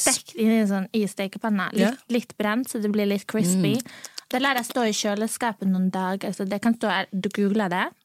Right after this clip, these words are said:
Speaker 2: Mm.
Speaker 1: Det kan stå seks dager i kjøleskapet, så jeg blir ikke syk. Jeg har det hjemme nå. Jeg skal
Speaker 2: Mm.
Speaker 1: spise det etterpå.
Speaker 2: Du bare lager en batch,
Speaker 1: Så,
Speaker 2: liksom?
Speaker 1: og folk sier sånn, «Å, skal vi dra ut og spise i dag?» Ja, så, <laughs> ja, ja, en batch.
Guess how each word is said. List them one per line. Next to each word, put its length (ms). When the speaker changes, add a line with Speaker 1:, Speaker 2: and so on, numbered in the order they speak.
Speaker 2:
Mm. 100
Speaker 1:
Det 100
kan 120
stå 160
seks 220
dager 200
i 40
kjøleskapet, 520
så 80
jeg 80
blir 100
ikke 140
syk. 360
Jeg 80
har 140
det 80
hjemme 220
nå. 240
Jeg 80
skal 140
Speaker 2:
Mm. 40
Speaker 1:
spise 240
det 160
etterpå. 220
Speaker 2:
Du 120
bare 140
lager 180
en 300
batch, 300
Speaker 1:
Så, 180
Speaker 2:
liksom? 300
Speaker 1:
og 80
folk 220
sier 160
sånn, 240
«Å, 240
skal 140
vi 40
dra 80
ut 100
og 80
spise 580
i 40
dag?» 220
Ja, 260
så, 140
<laughs> 120
ja, 140
ja, 220
en 120
batch. 440